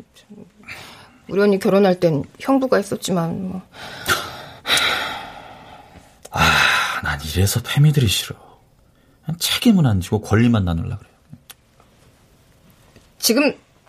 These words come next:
Speaker 1: 나한테 한 얘기야?
Speaker 2: 아유, 너한테 하는 게 아니라 그냥 그런 선택적 패미들이 있더라고.
Speaker 1: 나한테 한 말 맞잖아. 여기 나 말고 누가 더 있어?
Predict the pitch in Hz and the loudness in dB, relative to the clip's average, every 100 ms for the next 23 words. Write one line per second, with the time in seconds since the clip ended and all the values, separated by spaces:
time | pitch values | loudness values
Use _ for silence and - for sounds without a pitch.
0 | 151 175 220 349 392 302 233 165 165 330 | -6 2 2 4 4 6 4 2 0 -2
1 | - _ _ _ - 82 76 73 82 127 | -2 _ _ _ -8 -4 -4 0 4 4
2 | 123 131 131 110 98 120 117 90 98 113 | 6 4 6 4 4 4 4 4 2 0
3 | 87 82 _ _ _ 113 110 117 101 - | -2 -6 _ _ _ -8 -4 -4 -6 -12
4 | - - - - - _ - 113 165 120 | -20 -20 -20 -20 -20 _ -2 2 2 4
5 | 196 226 233 - 147 - - 170 196 202 | 2 2 2 2 0 -2 -4 0 0 2
6 | 104 82 131 175 117 220 - - 107 220 | -2 2 2 2 0 -6 -8 -12 0 2
7 | 330 403 349 311 202 - 330 311 247 247 | 4 4 6 6 4 4 4 6 8 8
8 | 247 147 - - - 233 262 220 302 294 | 8 4 -2 -8 -2 2 4 6 4 2
9 | 208 269 202 208 - 381 587 | 4 4 4 0 2 0 0